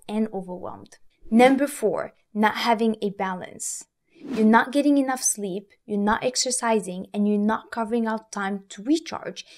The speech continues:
If all you do is work and study and not getting enough sleep or exercise, you will always feel overwhelmed. And the last thing we have is number five, which is failed before.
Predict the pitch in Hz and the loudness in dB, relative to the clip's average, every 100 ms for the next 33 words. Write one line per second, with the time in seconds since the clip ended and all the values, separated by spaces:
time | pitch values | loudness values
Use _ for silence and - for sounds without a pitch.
0 | _ - 226 - - 302 339 330 285 208 | _ -10 -10 -6 2 4 4 4 2 0
1 | - - 185 202 208 285 294 - 226 - | -4 -6 -8 -4 2 2 2 -4 -4 -4
2 | - 269 190 180 - 196 202 240 240 269 | 0 0 0 -6 -6 -2 0 -2 -2 -4
3 | 254 247 233 226 - - 269 262 165 - | -2 -2 -2 0 -2 -2 -4 -4 -4 -8
4 | _ _ _ _ 208 - 311 302 233 185 | _ _ _ _ -2 0 -2 -2 -6 -6
5 | 190 160 214 233 - _ _ 208 202 233 | -8 -6 -6 -6 -14 _ _ -2 4 6
6 | 254 - - 226 240 233 - 214 202 - | 6 6 2 4 4 2 -2 -2 -2 -2
7 | 190 185 165 147 - _ _ _ _ - | -6 -8 -10 -12 -14 _ _ _ _ -2
8 | 220 226 226 240 262 - 311 262 262 - | 4 6 6 2 -2 -2 0 0 -2 -6
9 | 214 208 208 196 185 190 208 240 - 202 | -4 -4 -4 -6 -2 0 0 -2 -4 -6
10 | 180 180 262 240 311 - 190 - 190 - | -4 -4 -6 -8 -10 -14 -12 -10 -8 -8
11 | - 196 196 - 175 - - - - | -4 -4 -4 -8 -16 -12 -10 -10 -10